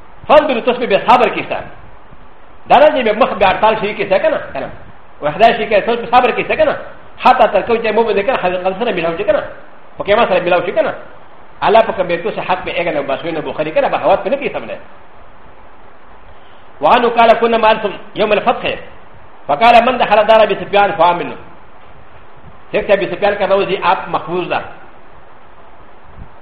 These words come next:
ومن دا کنه، ایور هو کنه یې په جنگ شو ده، مخالف ده کنه. اې دې تاریخ ته پر اچون کې د مکه مشر او نبی سم ذکر امامن وګدو کنه.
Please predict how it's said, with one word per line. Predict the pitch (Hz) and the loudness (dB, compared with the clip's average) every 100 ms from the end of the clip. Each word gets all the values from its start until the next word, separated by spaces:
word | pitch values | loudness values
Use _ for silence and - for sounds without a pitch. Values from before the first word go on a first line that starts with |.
| - - - | -18 -16 -6
ومن | 123 214 226 - - - - | -2 0 -2 -8 -14 -16 -8
دا | 120 214 233 - | 6 8 8 6
کنه، | - - - - - - - - - - - - | 2 0 -6 -14 -18 -18 -18 -18 -16 -18 -18 -2
ایور | 175 262 180 | 6 6 6
هو | 208 220 | 4 2
کنه | 285 262 | 6 6
یې | 247 | 6
په | 190 | 6
جنگ | 254 302 | 4 6
شو | 254 | 4
ده، | - 185 | 2 2
مخالف | 185 214 294 | 4 6 8
ده | 294 | 6
کنه. | 302 294 - - - - - - - | 2 0 -4 -12 -16 -18 -18 -16 0
اې | 156 | 4
دې | 269 | 6
تاریخ | 233 285 277 | 6 4 2
ته | 247 | 0
پر | 240 202 | 4 4
اچون | 196 233 | 2 0
کې | 226 | 0
د | 196 190 | 0 2
مکه | 180 214 | 2 0
مشر | 208 202 196 | 0 -2 0
او | 185 | 2
نبی | 175 202 | 2 -2
سم | 170 | -2
ذکر | 151 185 196 202 - 180 | -4 -2 2 2 2 -2
امامن | 165 247 285 | 4 4 6
وګدو | 214 180 180 | 4 2 2
کنه. | 202 | 0